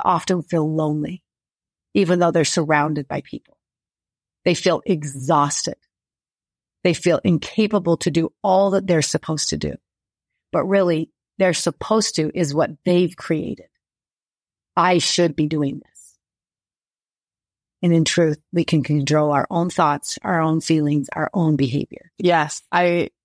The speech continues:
Speaker 2: I think that that is definitely a really good way to explain it. Would you say that a lot of it is, like, how much of it would you say is avoidance? Like, if my nephew's playing with a triceratops dinosaur <laughs>
Speaker 1: Yeah.
Speaker 2: and he,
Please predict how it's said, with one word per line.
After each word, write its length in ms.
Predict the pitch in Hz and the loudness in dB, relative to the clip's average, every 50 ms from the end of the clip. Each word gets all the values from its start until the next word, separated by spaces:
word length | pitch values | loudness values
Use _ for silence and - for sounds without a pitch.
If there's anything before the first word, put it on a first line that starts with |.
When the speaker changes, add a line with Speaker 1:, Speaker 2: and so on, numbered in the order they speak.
| _ _ _ _ _ _ - - | _ _ _ _ _ _ -4 -2
Speaker 2:
I 120 | 185 190 | -2 -2
think 220 | - 196 190 185 | 0 0 -2 0
that 140 | 190 190 185 | 0 0 2
that 280 | 180 170 170 165 - - - | 2 2 2 2 0 0 -2
is 220 | 170 170 175 170 | -2 -2 -2 -2
definitely 880 | - 165 151 160 - 175 170 - - 160 160 160 156 156 156 160 160 _ _ - | 0 0 0 0 -2 -4 -6 -4 0 0 2 2 2 2 0 -2 -4 _ _ -4
a 80 | 175 170 | 0 0
really 200 | 170 165 160 151 | 2 2 2 2
good 140 | 160 147 | 0 0
way 120 | 151 139 139 | 0 -2 -2
to 60 | 139 | -4
explain 440 | 147 - - - - - 190 101 104 | -6 -8 -10 -12 -10 -10 -10 -12 -12
it. 60 | - _ _ _ _ _ _ _ _ _ _ - | -14 _ _ _ _ _ _ _ _ _ _ -4
Would 140 | 202 214 190 | -2 0 0
you 80 | 240 226 | 0 -2
say 280 | - - 240 240 262 | 0 0 0 2 2
that 180 | 254 311 311 - | 2 2 2 2
a 60 | 240 | 0
lot 280 | 214 175 165 165 165 180 | 0 2 2 2 2 2
of 100 | 180 196 | 2 2
it 280 | 196 196 190 185 - _ _ _ _ _ - | 2 2 2 0 -4 _ _ _ _ _ -2
is, 480 | 175 175 165 165 165 165 160 175 - - | 0 2 2 2 2 0 0 -4 -2 -2
like, 140 | 160 - - | -2 -2 0
how 160 | 185 202 202 | -2 0 0
much 180 | 220 233 233 233 | 0 0 0 -2
of 100 | 202 196 | 0 0
it 80 | 175 160 | 2 0
would 120 | 175 170 | 0 -2
you 80 | 175 170 | -2 -8
say 520 | - - 170 160 160 160 160 156 165 160 _ _ _ _ _ _ _ _ _ - - | -2 0 2 2 2 2 0 0 -2 -6 _ _ _ _ _ _ _ _ _ -6 0
is 440 | 170 165 156 156 147 156 - - - | 2 2 2 2 0 -4 -10 -12 -10
avoidance? 800 | - 156 151 151 127 127 147 - 208 - _ _ - - - _ _ _ _ _ _ _ _ - | -10 -8 -4 -4 -4 -4 -4 -6 -10 -12 _ _ -20 -20 -20 _ _ _ _ _ _ _ _ -2
Like, 180 | 180 185 185 | -2 0 0
if 140 | 196 190 - | 0 0 0
my 360 | 202 196 196 190 185 185 185 _ _ _ _ _ _ _ _ _ _ - | 2 2 2 2 2 0 -2 _ _ _ _ _ _ _ _ _ _ -2
nephew's 460 | 185 185 175 175 - 180 175 170 - | 0 2 2 2 0 -2 -2 -2 -4
playing 320 | - - 170 170 165 165 | -2 0 2 2 2 0
with 220 | 165 165 185 185 180 _ _ _ _ _ _ _ _ _ _ _ _ _ _ - | 0 0 0 -2 -2 _ _ _ _ _ _ _ _ _ _ _ _ _ _ -10
a 40 | 185 | -8
triceratops 840 | - - 196 175 180 - 170 160 170 - - 165 160 165 - - - 185 175 | -4 -2 -2 -2 0 0 -2 -2 -2 -2 -4 -4 -4 -6 -8 -10 -12 -4 0
dinosaur 680 | 185 156 143 160 170 185 180 160 156 160 165 - 302 | 0 0 0 0 -2 -2 -2 -2 -2 -2 -4 -2 -2
<laughs> 60 | 370 | -4
Speaker 1:
Yeah. 140 | 359 - 320 | 0 2 2
Speaker 2:
and 100 | 277 240 | 2 2
he, 280 | 226 226 220 220 214 | 2 2 2 2 0